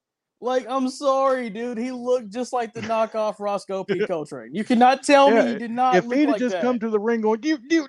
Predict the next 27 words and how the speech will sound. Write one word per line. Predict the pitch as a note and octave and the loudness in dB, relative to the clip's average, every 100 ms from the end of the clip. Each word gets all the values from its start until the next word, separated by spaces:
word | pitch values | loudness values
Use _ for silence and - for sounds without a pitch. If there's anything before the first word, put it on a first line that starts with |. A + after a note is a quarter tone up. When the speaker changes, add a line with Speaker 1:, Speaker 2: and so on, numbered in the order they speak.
| D4 | -2
Speaker 2:
dew, | D#4 B3 | -2 -2
dew." | A#3+ C4 F3 _ _ _ _ _ _ _ _ _ _ _ _ - | -8 -10 -10 _ _ _ _ _ _ _ _ _ _ _ _ -10
Speaker 1:
<laughs> | F#4+ - G4+ - - _ - _ - - - | -8 -6 -4 -6 -8 _ -20 _ -20 -20 -2
But | F#3 G#3 | 2 2
anyways, | G3+ C4 B3+ A3+ G#3 G3 F3 | 4 4 6 8 6 4 2
they | F#3 B3+ | 0 0
were | C4 C4+ | 0 -4
the | A#3 A#3+ | -4 -6
managers | A3 G3 G3+ B3+ B3+ A#3 F3+ F3+ E3 D#3+ D#3 - | -6 -6 -4 -4 -4 -4 -4 -4 -4 -6 -10 -4
of | F3+ E3 D#3+ D3+ _ _ _ D3 | -2 0 -2 -6 _ _ _ -6
the | E3+ F#3+ D#3 | -4 -4 -8
reigning, | D3+ F#3 A#3+ B3 A#3+ A#3 F3+ | -2 0 2 0 -2 -2 2
defending | F#3 - B3 B3 A3+ A3 G#3 F#3+ _ _ _ - | 2 2 -2 -2 -2 -4 -6 -10 _ _ _ -10
T | - B3+ | -2 0
C | A#3 B3+ G#3+ | 0 -2 0
W | A3+ A3+ G#3+ A3 F#3+ D3 | 0 0 -4 -2 -4 -2
World | F3 G#3+ A#3+ A#3 | 0 4 6 4
Heavyweight | G#3 A3+ A3 G#3+ F#3 | 2 -4 -6 -8 -8
Champion | A3 A3+ A3 G#3 | -8 -8 -8 -12
Tim | F3 A3 A#3 | -8 -8 -8
Starr | - - A3 G#3+ F3+ | -10 -4 0 0 -2
and | F#3+ E3+ | -8 -10
Christopher | - G#3 A#3 - A3 - G#3+ | -8 -6 -6 -6 -10 -6 -6
Matthews. | F3 E3+ A3+ A#3 - G3+ F3 | -6 -4 -2 -4 -6 -10 -6
They | F#3 G#3+ | -4 -4
took | - A#3 F#3+ | -2 -2 -2
on | G#3+ G3+ G3 | -6 -4 -8